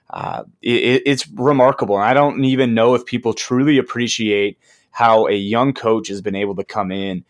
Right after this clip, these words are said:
and completely take over the culture of this team and, and do what he's been able to do for these Packers. You've seen it around the league, and I think it's almost getting kind of worn out looking at all the other rookie coaches and how they've struggled. Yes, they don't have the M V P Aaron Rodgers,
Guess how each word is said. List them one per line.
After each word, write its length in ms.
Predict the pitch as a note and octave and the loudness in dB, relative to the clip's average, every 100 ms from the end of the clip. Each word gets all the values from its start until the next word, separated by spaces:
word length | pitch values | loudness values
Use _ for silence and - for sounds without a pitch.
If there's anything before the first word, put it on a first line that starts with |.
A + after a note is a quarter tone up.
| _ _ | _ _
and 120 | G#2+ | -8
completely 440 | - - C3+ C3+ B2+ | -6 -4 -2 -2 0
take 260 | A#2 A2 | -2 0
over 160 | A2 G2+ | 0 -2
the 100 | F#2+ | -8
culture 380 | - G2 G2 G#2 | -4 -4 -2 -4
of 80 | G2 | -4
this 140 | - | -6
team 280 | - G2 F#2+ | -12 -10 -10
and, 100 | - | -10
and 200 | F#2+ F#2 | -12 -10
do 220 | G2+ G2+ | -6 -6
what 320 | G#2 G2 G2 | -4 -4 -4
he's 220 | G#2+ F#2+ | -6 -10
been 120 | - G2+ | -6 -6
able 240 | G2+ G2 | -4 -6
to 140 | - | -6
do 260 | G2 G2 G2 | -8 -6 -8
for 220 | - A2+ | -4 -2
these 180 | A2+ G#2+ | -2 -2
Packers. 480 | A2+ D3 - - - _ _ _ | -2 -2 -4 -14 -18 _ _ _
You've 200 | C#3 D3+ | -4 -2
seen 200 | - G#3 | 0 2
it 80 | A3+ | 2
around 280 | A#2+ G#2+ G2+ | 2 2 -2
the 80 | F#2 | -6
league, 260 | G2 F#2 | -6 -6
and 80 | G#2+ | -4
I 80 | A#2 | -4
think 240 | E3 C#3+ | -4 -4
it's 140 | A#2+ C#3+ | -2 0
almost 260 | F3+ C3+ | 0 -2
getting 180 | B2 A#2+ | -4 -4
kind 220 | A#2+ B2 | -4 -4
of 100 | A#2 | -6
worn 280 | A#2+ C#3 C3 | -2 0 0
out 280 | D#3 - - - | -2 -4 -10 -8
looking 360 | B2+ C3 A#2+ | -6 -4 -2
at 120 | A#2 | 0
all 200 | A2 B2 | 2 2
the 120 | B2+ B2+ | 4 2
other 160 | C#3+ | 4
rookie 280 | B2+ B2+ A#2+ | 2 0 -4
coaches 500 | B2 D3+ D#3+ B2+ A#2+ | -2 -2 -2 -6 -4
and 160 | A#2+ A2 _ _ _ _ _ _ - | -6 -8 _ _ _ _ _ _ -6
how 160 | B2 C3 | -2 0
they've 160 | D3+ | 0
struggled. 440 | - C3+ C#3 - _ - _ | 0 0 0 -4 _ -20 _
Yes, 320 | D#3+ F3 - | 2 2 0
they 160 | - C#3 | -2 0
don't 160 | F#3 D#3 | 2 4
have 380 | F3 E3 A2+ - | 4 2 0 -2
the 200 | B2+ A#2+ | -2 0
M 80 | A2+ | -2
V 100 | A2 | -4
P 360 | A#2+ G#2+ F#2+ A#2+ | -2 -4 -4 -4
Aaron 220 | G#2+ G2+ | -4 -2
Rodgers, 480 | G2+ F#2 E2 C#2 | -2 -2 -6 -14